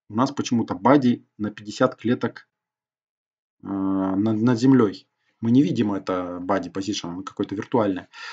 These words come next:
Но можно исправить вот так, всё это сделать.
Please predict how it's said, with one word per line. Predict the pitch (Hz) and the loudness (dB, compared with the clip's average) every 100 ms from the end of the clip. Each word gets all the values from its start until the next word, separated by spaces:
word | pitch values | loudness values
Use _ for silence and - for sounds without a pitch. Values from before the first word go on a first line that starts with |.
| - - - | -16 -14 -4
Но | 131 | 0
можно | 208 202 160 | 2 2 2
исправить | 143 156 165 - | 2 4 4 4
вот | - | -4
так, | - 87 _ _ | -8 -10 _ _
всё | - | -20
это | 76 | -20
сделать. | - - 87 | -20 -20 -20